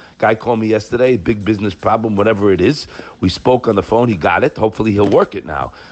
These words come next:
It's very, everybody says, "Yeah, you're right. I know." Very, you have to work it. Guys in his office, I said, "My friend, you're doing the wrong hishtadlut." He's him and his partner, you know, "We gotta work harder, do more,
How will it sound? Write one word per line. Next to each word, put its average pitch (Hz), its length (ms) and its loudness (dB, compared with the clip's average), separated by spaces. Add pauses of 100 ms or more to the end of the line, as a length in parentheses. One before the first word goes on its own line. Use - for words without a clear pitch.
It's 92 120 -12
very, 156 480 0
everybody 190 380 2
says, 151 300 0
"Yeah, 196 180 2
you're 151 200 2
right. 175 380 2
I 113 140 -10
know." 175 420 0 (200)
Very, 170 180 -2
you 151 120 -4
have 226 200 -2
to 202 80 2
work 214 420 0
it. 135 320 -4 (320)
Guys 190 300 0
in 208 100 -4
his 165 140 2
office, 185 240 0
I 147 60 -10
said, 143 180 -4
"My 139 140 0
friend, 160 340 0 (300)
you're 139 160 2
doing 180 320 2
the 170 80 2
wrong 180 260 2
hishtadlut." 156 720 0 (240)
He's 127 160 -2
him 156 160 2
and 175 60 0
his 135 120 -4
partner, 165 380 0
you 156 100 -4
know, 156 100 -2
"We 139 120 -4
gotta 139 140 0
work 170 220 0
harder, 190 560 2
do 190 200 -6
more, 202 600 2